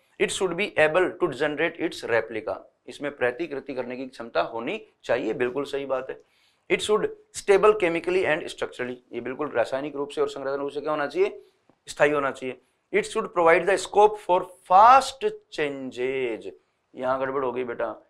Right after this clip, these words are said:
म्यूटेशन होने चाहिए लेकिन स्लो चेंजेज, म्यूटेशन की रेट क्या होनी चाहिए, स्लो, तो ये उसका गुण नहीं होगा। तो आंसर क्या हो जाएगा आपका, थर्ड हो जाएगा।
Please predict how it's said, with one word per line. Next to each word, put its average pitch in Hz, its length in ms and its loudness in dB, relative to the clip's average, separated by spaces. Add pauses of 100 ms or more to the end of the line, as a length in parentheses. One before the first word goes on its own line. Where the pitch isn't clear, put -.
(600)
म्यूटेशन 175 340 0
होने 202 200 2
चाहिए 196 520 -2
लेकिन 143 440 -2 (160)
स्लो 208 320 6
चेंजेज, 107 580 -4 (280)
म्यूटेशन 139 300 -6
की 165 60 -4
रेट 180 160 0
क्या 185 100 0
होनी 160 160 -2
चाहिए, 208 360 -4 (140)
स्लो, 156 240 0 (220)
तो 135 80 -6
ये 165 200 4
उसका 180 260 0
गुण 175 260 -2 (340)
नहीं 117 260 -8
होगा। 92 200 -6
तो - 340 -8
आंसर 113 240 -6
क्या 139 140 0
हो 135 80 2
जाएगा 127 280 0
आपका, 190 280 -2 (540)
थर्ड 214 200 2
हो 117 100 0
जाएगा। 98 340 -6